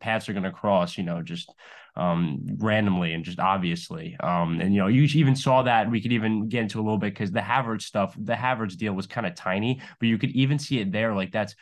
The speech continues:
a strict kinda move that they kinda,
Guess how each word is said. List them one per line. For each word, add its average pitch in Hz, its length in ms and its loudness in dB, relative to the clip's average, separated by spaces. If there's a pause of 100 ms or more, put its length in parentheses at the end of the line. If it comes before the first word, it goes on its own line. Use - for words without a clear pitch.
(140)
a 107 80 -4
strict 120 560 -4
kinda 117 260 -2
move 107 560 2
that 101 180 -4
they 107 120 -2
kinda, 110 400 0